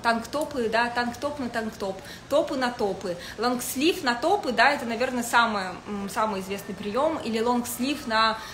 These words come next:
а, слип-дрессы, э, на, э, платья в с-, м, а, э, на платье на бретельке, под, э,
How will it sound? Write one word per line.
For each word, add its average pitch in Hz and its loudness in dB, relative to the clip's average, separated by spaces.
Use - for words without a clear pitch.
а, 208 2
слип-дрессы, 208 -2
э, 208 -4
на, 214 2
э, 202 -4
платья 233 2
в 202 -8
с-, - -8
м, 190 -6
а, 208 -2
э, 208 2
на 233 4
платье 254 2
на 220 0
бретельке, 202 0
под, 220 2
э, 190 -8